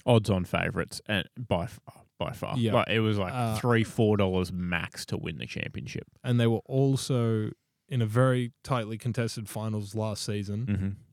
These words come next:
Speaker 2: Yeah, as you said, versus Miami Heat, who really struggled, uh, and with injury, and then through the play-ins, it only just made it.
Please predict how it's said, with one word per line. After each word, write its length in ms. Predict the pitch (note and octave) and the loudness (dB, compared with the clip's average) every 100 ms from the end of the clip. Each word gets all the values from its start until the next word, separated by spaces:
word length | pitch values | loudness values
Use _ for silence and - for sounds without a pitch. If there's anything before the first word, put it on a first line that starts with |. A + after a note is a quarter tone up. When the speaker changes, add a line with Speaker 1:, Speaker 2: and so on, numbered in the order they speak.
| - | -4
Speaker 2:
Yeah, 240 | A2+ G2+ | -2 -2
as 180 | G#2 G#2+ | -2 -2
you 60 | A2 | -2
said, 300 | - A2 F#2+ | -4 -6 -4
versus 440 | G#2 G#2 G2+ - - _ _ _ _ _ _ - | -4 -4 -4 -8 -16 _ _ _ _ _ _ -8
Miami 360 | G#2 A2 G#2+ | -4 -2 -2
Heat, 300 | G2+ G#2 G2+ - _ | -2 -2 -4 -10 _
who 360 | - G#2 G2 G2 - _ _ _ _ _ _ | -4 -2 -2 -6 -10 _ _ _ _ _ _
really 260 | C3 C3 B2 | 0 2 2
struggled, 640 | - - A2+ G#2+ A#2 A2+ - _ _ _ _ _ | 0 0 0 0 -2 -4 -10 _ _ _ _ _
uh, 160 | A2 G#2+ | -6 -2
and 120 | A2 A2 | 0 0
with 100 | G#2+ | 0
injury, 560 | A2 G#2+ A2 A2 A2 A2+ | 0 0 0 0 -2 -2
and 140 | A#2 | 0
then 120 | A#2 | 0
through 180 | A2+ A#2 | 0 -2
the 80 | G#2+ | -2
play-ins, 420 | - G#2+ A2 A2 | -2 0 0 0
it 100 | C3 A#2 _ | -4 -10 _
only 260 | C3+ B2 A#2 | -4 -2 0
just 320 | G#2+ A#2 A2+ | 2 2 2
made 260 | A#2+ A2 G#2+ | 0 0 0
it. 160 | A#2 | 0